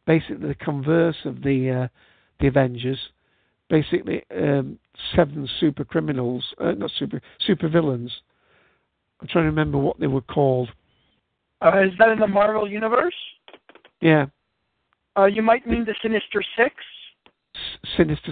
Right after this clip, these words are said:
Speaker 1: Six, there you are. I'm only, well, yeah, that's near enough for me. Sinister Six, that's what I was thinking of. You're right.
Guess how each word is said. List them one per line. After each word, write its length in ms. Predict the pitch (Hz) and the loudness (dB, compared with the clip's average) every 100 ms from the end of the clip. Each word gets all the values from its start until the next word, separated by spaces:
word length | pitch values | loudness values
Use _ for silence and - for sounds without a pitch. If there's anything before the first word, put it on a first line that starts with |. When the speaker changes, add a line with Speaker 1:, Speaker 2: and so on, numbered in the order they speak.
| - | 0
Speaker 1:
Six, 180 | 151 - - | 0 0 -2
there 140 | 160 143 | 0 2
you 120 | 139 | 2
are. 140 | 135 | 0
I'm 100 | 143 | -2
only, 300 | 156 135 127 - _ _ _ _ - | -2 -2 -2 -8 _ _ _ _ 0
well, 260 | 135 120 - _ _ _ _ _ _ - | 0 0 -6 _ _ _ _ _ _ 0
yeah, 220 | 156 - | 2 2
that's 200 | 233 226 | -2 -2
near 220 | 190 160 139 | 2 2 2
enough 160 | 127 - | -4 -6
for 80 | 131 | -4
me. 260 | 123 123 - _ - | 0 -2 -2 _ 0
Sinister 400 | 233 196 - 175 - | 2 2 -2 -8 0
Six, 280 | 160 - - | 0 0 -6
that's 180 | 196 - | -6 -2
what 140 | 170 | -2
I 60 | 160 | -2
was 100 | 147 | -4
thinking 380 | 170 143 151 139 | -6 -4 -4 -4
of. 120 | 139 _ | -6 _
You're 140 | 151 | -2
right. 280 | 147 143 143 | 0 0 -2